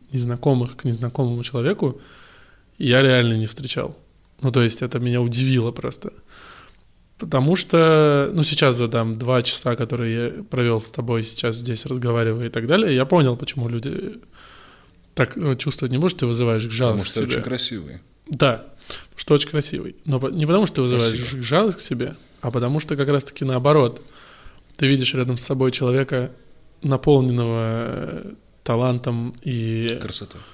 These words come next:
Speaker 1: красотой, умом,
Speaker 2: Спасибо.
Speaker 1: знаниями и прочим, который просто родился не в том месте, не в то время, и, к сожалению, это время немного его ебнуло.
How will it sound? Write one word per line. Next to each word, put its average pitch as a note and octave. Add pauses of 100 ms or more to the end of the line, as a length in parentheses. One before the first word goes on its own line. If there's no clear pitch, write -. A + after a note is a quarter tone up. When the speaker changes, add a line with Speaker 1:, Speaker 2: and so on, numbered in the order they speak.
(100)
Speaker 1:
красотой, C3 (380)
умом, C3 (500)
Speaker 2:
Спасибо. B2+
Speaker 1:
знаниями A#2+
и -
прочим, D3
который B2
просто C#3+ (640)
родился C3+
не C3
в B2
том B2+
месте, B2+
не A#2+
в -
то B2+
время, D3
и, B2
к -
сожалению, C3+
это B2
время C#3+
немного B2+
его B2 (760)
ебнуло. A#2+